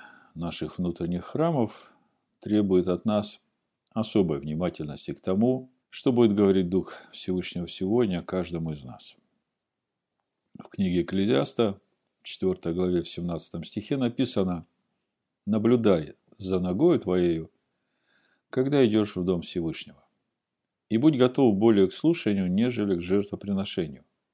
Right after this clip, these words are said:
ибо они не думают, что худо делают". Это синодальный перевод, а восточный смысловой говорит: "Лучше прийти туда, чтобы слушать,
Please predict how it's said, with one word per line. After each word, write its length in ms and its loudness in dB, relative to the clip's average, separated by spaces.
ибо 300 4
они 180 4
не 140 4
думают, 480 2
что 340 -2
худо 380 -4
делают". 480 -10
Это 180 -4
синодальный 580 2
перевод, 520 0
а 200 -2
восточный 640 -6
смысловой 760 0
говорит: 560 2
"Лучше 320 4
прийти 340 0
туда, 300 4
чтобы 340 0
слушать, 640 0